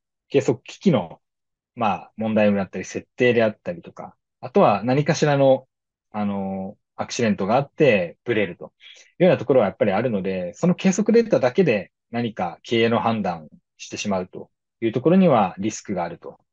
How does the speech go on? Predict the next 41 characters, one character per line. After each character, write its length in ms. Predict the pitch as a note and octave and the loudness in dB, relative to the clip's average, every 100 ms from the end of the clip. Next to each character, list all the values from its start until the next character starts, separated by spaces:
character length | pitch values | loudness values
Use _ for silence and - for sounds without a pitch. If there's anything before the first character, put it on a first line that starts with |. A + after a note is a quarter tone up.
| _ _ _ _ _ | _ _ _ _ _
い 40 | C#3 | 2
う 20 | |
よ 60 | F3 | 4
う 20 | |
な 100 | A2 | 2
と 100 | G#2 | -2
こ 100 | F2 | -8
ろ。 160 | E2 - _ _ _ _ _ _ _ _ _ _ _ _ _ _ _ _ _ _ _ _ _ _ _ _ _ _ _ - | -8 -12 _ _ _ _ _ _ _ _ _ _ _ _ _ _ _ _ _ _ _ _ _ _ _ _ _ _ _ 0
で、 240 | B2 A#2+ | 2 2
三 240 | G2+ A2 - | 0 -6 -8
つ 140 | - G#3 | 0 4
目 120 | A3 | 4
は 60 | A#2+ | 2
で 120 | F2+ | -4
す 120 | - | -8
ね、 260 | G2 F2 - _ _ | -8 -8 -14 _ _
仮 260 | - E3 A3 | -4 2 6
に 220 | A3 G#3 _ _ _ _ _ | 6 2 _ _ _ _ _
デ 180 | C3+ C#3 | 2 4
ー 40 | |
タ 340 | C3+ B2 B2 _ _ _ _ _ _ | 6 6 4 _ _ _ _ _ _
見 160 | A#2 A2 | -4 -2
え-、 160 | F#2 _ _ _ | -4 _ _ _
見 160 | A2+ A2 | -2 0
え 60 | |
る 80 | G#2 | 0
化 140 | G2+ | -4
し 140 | - - | -8 -10
て、 320 | F#2+ F2 G#2 _ | -10 -10 -12 _
で、 180 | A#2+ A#2+ | -4 0
あ、 200 | A2+ G2+ | 0 -2
じ 100 | G2+ | -4
ゃ 60 | G2 | -6
あ 40 | |
こ 240 | G2 - A#2+ | -8 -2 2
う 60 | |
い 40 | C#3 | 2
う 40 | |
こ 120 | D#3+ | 2
と 100 | D#3+ | 6
を 280 | F3+ A#2 - | 6 6 0